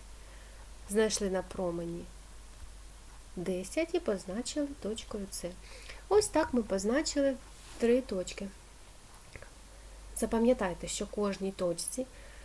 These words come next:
на координатному промені відповідає єдина координата. І ще давайте з вами знайдемо відстані між точками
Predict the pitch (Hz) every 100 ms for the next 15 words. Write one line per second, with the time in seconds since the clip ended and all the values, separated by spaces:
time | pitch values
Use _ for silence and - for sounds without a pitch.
0 | - 220 220 220 220 220 214 208 202 202
1 | 202 202 196 190 190 - - - - 202
2 | - 170 170 185 262 269 254 180 160 175
3 | 196 214 202 190 175 190 175 165 - -
4 | - - - - - - - - - -
5 | - - - - - - - - - -
6 | 214 220 185 - - 294 302 233 240 247
7 | - 214 - - 190 196 185 - 240 269
8 | 233 233 220 185 175 170 - 247 247 262
9 | - 220 240 - 214 165 - -